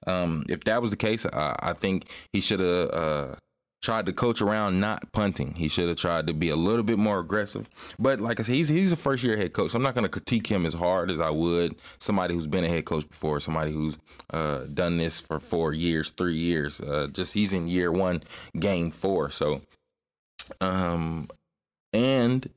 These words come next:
how he's using Cordell Patterson. I think Cordell Patterson, he's, he's looking amazing. He's doing good, fighting hard. But he doesn't have to line up at running back.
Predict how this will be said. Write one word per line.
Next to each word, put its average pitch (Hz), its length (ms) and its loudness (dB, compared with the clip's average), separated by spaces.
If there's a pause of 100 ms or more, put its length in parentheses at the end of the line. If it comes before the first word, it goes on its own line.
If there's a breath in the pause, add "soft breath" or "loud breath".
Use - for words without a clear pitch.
(160)
how 120 200 2
he's 113 200 4
using 110 220 4
Cordell 98 340 2
Patterson. 78 380 0
I 82 40 0
think 87 200 0
Cordell 113 280 2
Patterson, 90 500 -2 (340 soft breath)
he's, 87 160 2
he's 92 200 2
looking 110 360 2
amazing. 78 500 0
He's 73 160 -4
doing 85 340 0
good, 76 300 0
fighting 78 340 -2
hard. 73 260 -2 (300 loud breath)
But 98 180 0
he 101 100 4
doesn't 117 420 2
have 95 300 -2
to 85 120 -2
line 85 360 0
up 78 160 -2
at - 100 -4
running 78 340 0
back. - 360 -6